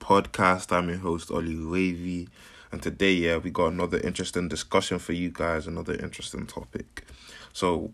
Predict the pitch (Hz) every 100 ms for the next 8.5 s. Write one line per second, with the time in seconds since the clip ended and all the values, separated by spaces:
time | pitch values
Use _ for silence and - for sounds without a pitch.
0 | - _ 107 104 107 - 104 90 87 82
1 | 76 73 92 85 - 80 78 80 - -
2 | - _ 82 73 95 95 76 85 82 80
3 | - - _ - 85 82 - - - -
4 | - 82 87 - - - _ _ _ _
5 | _ _ _ _ _ - 82 82 - _
6 | 95 110 - - 104 101 113 - 90 87
7 | - - - 90 85 80 85 85 82 82
8 | - 85 82 78 76